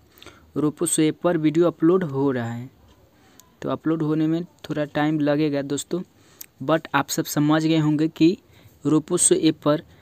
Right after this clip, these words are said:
गैलरी का वीडियो कैसे अपलोड करें, ठीक है दोस्तों। गैलरी का वीडियो कैसे अपलोड करें आप सब जान गए होंगे, तो प्लीज़,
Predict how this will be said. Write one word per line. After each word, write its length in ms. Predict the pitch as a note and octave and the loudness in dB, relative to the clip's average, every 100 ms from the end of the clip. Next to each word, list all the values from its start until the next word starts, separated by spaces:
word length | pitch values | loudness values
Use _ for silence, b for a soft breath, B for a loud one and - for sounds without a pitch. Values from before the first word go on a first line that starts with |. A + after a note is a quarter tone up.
| b _ | b _
गैलरी 440 | C3 D3 D#3 D#3+ | -2 4 6 4
का 120 | F3+ E3+ | 4 4
वीडियो 300 | D3+ D3+ E3 | 4 4 2
कैसे 440 | - D3 - F#3 - | 2 2 4 2 2
अपलोड 460 | - - C#3+ C#3 C3+ | -4 0 2 4 2
करें, 320 | B2 B2 A2+ - | -4 -6 -8 -12
ठीक 160 | - E3+ | -6 0
है 80 | D#3 | 0
दोस्तों। 340 | C3+ - - - _ b b b b b b _ _ _ _ _ _ _ - - _ - B B B B _ | 0 -6 -12 -16 _ b b b b b b _ _ _ _ _ _ _ -20 -20 _ -20 B B B B _
गैलरी 420 | D#3 C#3+ D3 D#3+ E3+ | -4 2 4 6 6
का 120 | E3+ | 4
वीडियो 300 | D3+ D#3 F3 | 4 4 4
कैसे 360 | - C#3+ - D#3+ | 4 2 2 0
अपलोड 280 | D#3 D#3+ | 2 2
करें 160 | E3 E3+ | 2 0
आप 80 | D3+ | 0
सब 220 | - D3 | -2 -2
जान 260 | C3 C#3+ E3 | 2 2 4
गए 160 | E3 | 2
होंगे, 300 | D3+ D3 D#3+ | 4 2 2
तो 140 | F#3 D3 | -2 -4
प्लीज़, 360 | - D#3 F3 | 4 4 4